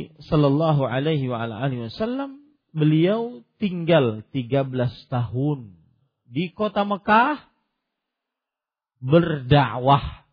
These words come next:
dengan hujjah, dengan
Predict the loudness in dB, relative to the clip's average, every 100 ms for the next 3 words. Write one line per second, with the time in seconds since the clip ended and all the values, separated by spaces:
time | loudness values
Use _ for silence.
0 | -16 0 2 2 -2 -4 -2 -4 -8 -16
1 | _ _ _ _ _ _ _ _ _ _
2 | _ -2 -2 -4 -6 -2 -2 -4 -18 _
3 | _ _ _ _ _ _ _ _ _ _
4 | _ -4 -2 0 0 0 0 -4 -10